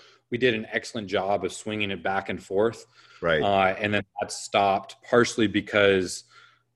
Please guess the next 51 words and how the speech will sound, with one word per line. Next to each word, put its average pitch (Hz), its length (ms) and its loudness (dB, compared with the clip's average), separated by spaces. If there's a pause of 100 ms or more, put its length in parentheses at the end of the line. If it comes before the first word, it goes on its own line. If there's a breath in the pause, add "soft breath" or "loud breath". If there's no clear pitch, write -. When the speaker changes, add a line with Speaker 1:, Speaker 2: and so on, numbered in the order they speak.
Speaker 1:
you 107 120 -2
know, 95 140 2 (360)
my 101 240 2
senior, 104 880 2
uh, 95 260 4
I 101 80 0
had 101 260 2
enough 98 320 2
fouls 95 320 0
left 95 200 4
that 90 80 0
I 87 80 0
could - 180 -12
play 95 220 -2
him 113 200 -2
more, 120 420 2
and 101 120 -8
the 95 60 -4
ball 92 240 -2
stuck - 340 -4
in 95 60 -4
his 90 140 -6
hands 95 340 -8
too 110 180 -4
frequently. 113 520 -6 (320 soft breath)
And, 98 120 -6
Speaker 2:
Okay. 78 220 0
Speaker 1:
and 95 180 -10
so, 95 220 0 (300)
uh, 92 300 4 (360)
the 110 100 -2
ball 107 180 4
stopped - 320 0
rotating, 95 680 2 (420 soft breath)
and 95 280 0
then, 92 580 0
uh, 98 100 2
th-, 98 180 -4
with, 104 180 0 (220)
you 104 120 -4
know, 90 80 0
which 98 260 -2
was 95 220 -4
more 104 160 2
contested 92 520 -6
shots, 101 560 2
so 104 100 -2
we 90 140 -2
missed 95 340 -2
the 98 60 -6
shots. 90 540 -6